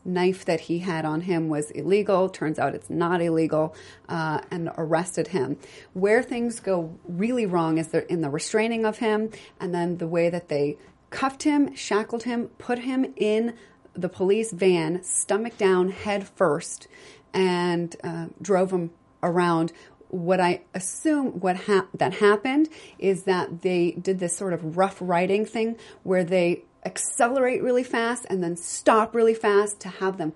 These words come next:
clash into the side of the van. Baltimore, um, has, City Police Department has been sued over this before. They've had to pay out millions of dollars to people, uh, who were injured in this way. Apparently that wasn't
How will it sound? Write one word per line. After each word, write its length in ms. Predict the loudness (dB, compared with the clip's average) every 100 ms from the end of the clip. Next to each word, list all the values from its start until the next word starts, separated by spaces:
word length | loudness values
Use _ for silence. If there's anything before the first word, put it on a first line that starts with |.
| -10
clash 520 | -6 0 2 0 -2
into 200 | -4 -4
the 80 | -8
side 320 | -6 -2 -2
of 80 | -4
the 80 | -4
van. 420 | -2 -2 -4 -8 -12 -20 -20 -10
Baltimore, 640 | 0 2 2 4 6 6 4
um, 380 | -2 -2 -4 -6
has, 320 | -4 -4 -6 -12
City 440 | -4 -2 0 0 -2 -10 -6
Police 280 | -2 -2 -2
Department 400 | -4 -2 0 -2
has 180 | -4 -2
been 160 | -2
sued 360 | -2 -2 0 2
over 240 | 0 0
this 200 | -2 -4
before. 560 | -8 -8 -2 2 2 0 -10 -20 -14
They've 120 | -10
had 140 | -4 -4
to 60 |
pay 220 | -4 -4 -2
out 160 | -2
millions 640 | -2 0 2 4 4 4
of 180 | 0 -2
dollars 520 | 0 2 4 2 0 -8 -20 -16
to 100 | -12
people, 580 | -4 -4 0 4 4 2 -8 -14 -4
uh, 260 | -2 0
who 140 | 0 0
were 160 | 0
injured 440 | 4 4 4 0 0
in 300 | 2 0 2
this 280 | -2 -4
way. 380 | -2 0 2 2
Apparently 640 | -2 -6 2 4 4 2 0
that 200 | 0 -2
wasn't 320 | -2 -2 -4